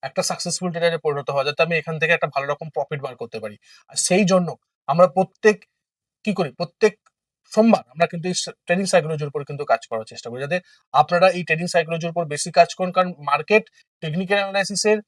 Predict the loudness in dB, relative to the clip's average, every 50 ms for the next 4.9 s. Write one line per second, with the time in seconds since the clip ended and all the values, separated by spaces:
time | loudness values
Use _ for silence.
0 | _ _ _ _ -2 0 2 2 2 0 -2 -4 -4 -4 -4 -4 -2 0 -2 0
1 | 0 0 -2 -2 -4 _ -4 -4 -4 -2 0 2 2 2 2 -2 -6 -6 -4 -2
2 | -4 -4 -4 -6 -4 -4 -2 -2 -4 -4 -4 -8 -6 -4 -2 -2 -4 -4 _ _
3 | _ _ -20 -4 0 2 4 4 6 8 10 8 8 8 6 2 2 0 0 0
4 | 0 0 0 2 2 2 2 2 0 -4 -6 -6 -10 -12 -12 -12 -14